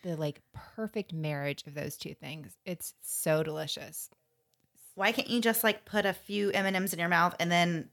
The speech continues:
Speaker 2: shove some popcorn in there with it?
Speaker 1: Okay, you can do that if you're an animal, or you can just sprinkle them <laughs> in the bo-, I'll do that with my kids too. I'll just pour them all, pour them little bowls, and, like, that's our little snack and everything.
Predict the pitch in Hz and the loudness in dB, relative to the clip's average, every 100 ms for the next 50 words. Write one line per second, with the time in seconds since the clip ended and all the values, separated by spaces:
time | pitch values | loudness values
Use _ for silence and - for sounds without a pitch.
0 | _ - - 180 175 185 175 160 165 151 | _ 0 6 6 6 4 4 4 4 4
1 | 156 147 143 139 147 - - 269 175 185 | 4 6 4 4 0 0 -4 -4 0 0
2 | - 508 302 - - 226 220 196 190 165 | 0 2 2 2 2 6 8 6 4 2
3 | - - 214 240 143 156 - 233 254 262 | 0 2 6 6 6 2 6 8 8 6
4 | 277 254 - - - 277 330 254 240 226 | 4 4 2 0 0 0 4 6 6 6
5 | - 294 - - 240 - 240 - - 381 | 6 6 8 10 8 10 6 6 -2 -6
6 | - - - - 302 - 285 427 381 370 | 0 0 0 -4 4 6 8 8 8 6
7 | 339 381 392 311 370 233 233 269 - 202 | 2 2 0 -2 4 6 6 2 -2 4
8 | 196 196 185 160 160 160 156 - - _ | 6 6 2 4 4 6 2 0 -10 _
9 | - 190 180 175 165 165 151 139 156 185 | -4 -2 -2 -2 -2 -2 -2 -2 -2 -2
10 | 170 151 147 - 139 139 160 151 151 - | -4 -4 -8 -6 -6 -4 -4 -2 -2 -4
11 | 151 151 156 - 139 139 - - - - | -4 -4 -4 -6 -4 -4 -6 -8 -10 -10
12 | 139 156 | -10 -10